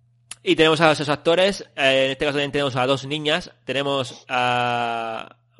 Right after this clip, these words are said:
a Mo-, a Millie Bobby Brown, que es, eh, once en Stranger Things, que es amiga de Godzilla, ¿no? Parece ser, porque ya te digo, no he visto esa película, la anterior.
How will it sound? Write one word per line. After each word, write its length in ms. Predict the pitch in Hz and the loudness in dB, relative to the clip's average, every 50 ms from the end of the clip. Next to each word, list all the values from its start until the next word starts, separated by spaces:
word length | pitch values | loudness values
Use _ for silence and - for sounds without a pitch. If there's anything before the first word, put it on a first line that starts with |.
| - 120 | -20 -14
a 120 | - 110 113 | -12 -10 -8
Mo-, 140 | 120 127 123 | -6 -6 -6
a 300 | - 120 113 113 113 113 | -4 -4 -6 -6 -6 -8
Millie 240 | 123 127 127 127 127 | -8 -6 -4 -2 -2
Bobby 240 | 127 123 127 123 | -2 -2 -2 -2
Brown, 380 | 123 127 139 139 135 123 120 104 | 0 0 0 0 0 -2 -6 -6
que 400 | - 120 117 120 123 123 123 123 | -6 -4 -2 -2 0 0 -2 -2
es, 320 | 123 123 - - - - _ _ _ _ | -4 -6 -12 -18 -20 -20 _ _ _ _
eh, 240 | 131 120 117 117 117 | -6 -4 -4 -4 -4
once 460 | - 143 139 139 - 160 175 208 214 _ _ _ _ _ _ _ | -4 -4 -6 -4 -6 -8 -8 -8 -12 _ _ _ _ _ _ _
en 140 | 123 120 113 | -10 -10 -8
Stranger 280 | 127 123 127 123 110 | -8 -6 -6 -6 -6
Things, 300 | - - 127 175 - _ _ _ _ _ _ _ _ | -8 -10 -14 -16 -18 _ _ _ _ _ _ _ _
que 320 | - 139 135 131 127 - | 0 2 2 2 2 0
es 240 | - 135 135 123 123 - | -2 -4 -4 -4 -4 -6
amiga 440 | - 127 117 139 160 139 123 113 110 | -6 -4 -4 -2 -2 -2 -2 -2 -2
de 120 | 110 113 107 | -2 -4 -6
Godzilla, 640 | 110 104 - - 147 156 165 185 196 208 226 _ _ | -6 -8 -6 -6 -4 -4 -2 -4 -6 -8 -14 _ _
¿no? 180 | - 131 180 214 | -14 -14 -12 -10
Parece 240 | - 123 120 120 120 | -8 -8 -8 -8 -10
ser, 260 | 143 165 190 - _ _ _ _ _ _ _ _ _ _ _ _ | -10 -10 -12 -12 _ _ _ _ _ _ _ _ _ _ _ _
porque 480 | - 120 120 _ _ - 123 113 110 110 | -14 -14 -14 _ _ -14 -12 -10 -8 -8
ya 100 | 110 113 | -10 -10
te 60 | 113 | -8
digo, 140 | 117 113 113 | -8 -8 -8
no 60 | 113 | -8
he 20 | |
visto 120 | 113 - 117 | -10 -10 -12
esa 120 | 110 110 | -12 -10
película, 280 | 113 117 123 139 151 156 | -10 -10 -10 -10 -10 -10
la 60 | 127 | -12
anterior. 340 | 113 113 - 113 123 165 | -12 -14 -14 -14 -14 -14